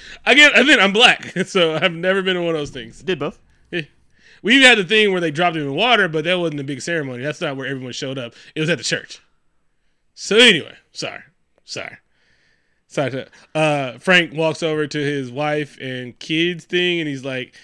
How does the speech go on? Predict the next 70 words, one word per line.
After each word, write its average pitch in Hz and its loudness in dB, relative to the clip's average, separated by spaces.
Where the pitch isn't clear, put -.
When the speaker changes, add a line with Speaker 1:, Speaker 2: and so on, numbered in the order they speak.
Speaker 1:
P 160 -10
T 156 -6
S 131 -6
D'ing 151 -4
it, 170 -4
and 135 -12
he's 131 -10
trying 135 -10
to 120 -10
clean 143 -10
the 127 -10
thing, 147 -8
trying 131 -14
to 110 -16
clean 127 -14
the 120 -16
brown 127 -12
smudge, 131 -14
which 127 -10
I 123 -10
guess 143 -8
might 139 -6
have 120 -10
been 107 -14
blood, 131 -10
like, 117 -12
in 120 -14
his 104 -18
mind. 131 -12
But 135 -8
yeah, 113 -10
that's 135 -6
where 127 -6
I - -8
was 110 -14
talking 107 -12
about, 101 -14
like, 95 -18
the 95 -20
P 117 -14
T 107 -16
S 98 -18
D 98 -20
Speaker 2:
That 147 -2
was 147 -2
Speaker 1:
shit. 110 -14
Speaker 2:
very 110 -4
convenient, 110 -12
'cause 98 -10
he 104 -10
figured 98 -14
he 110 -14
can 90 -12
go 98 -8
to - -14
the 87 -10
funeral 90 -14
and 92 -10
have, 90 -6
like, 85 -8
a 87 -14
little 85 -8
bit 82 -10
of 73 -12
origin 82 -14
scene 78 -16
at 73 -16
the - -20
same 78 -20
time. 76 -18